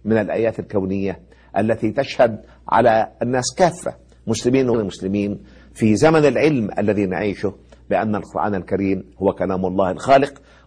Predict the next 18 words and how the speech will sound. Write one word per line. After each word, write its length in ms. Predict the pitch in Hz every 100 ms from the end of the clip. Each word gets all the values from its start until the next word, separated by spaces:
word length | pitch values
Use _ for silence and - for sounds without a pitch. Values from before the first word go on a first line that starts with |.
| -
وأن 260 | 95 107
النبي 440 | 101 98 95 135 113
الخاتم 500 | - 107 95 95 90
الذي 260 | 90 95 92
تلقاه 600 | 101 92 - 101 98 95 - _
صلى 260 | - 104
الله 300 | 101 101 87
عليه 180 | 90 95
وسلم 440 | 90 143 135 143 127 - - -
كان 240 | 123 107
موصولاً 380 | 95 92 113 95
بالوحي 420 | 90 87 90 - - _ _ -
ومعلماً 600 | 92 90 80 87 87 87
من 160 | 87 78
قبل 380 | - 87 85
خالق 300 | 80 82 85
السماوات 500 | 80 - 76 71 85
والأرض. 340 | 82 87 82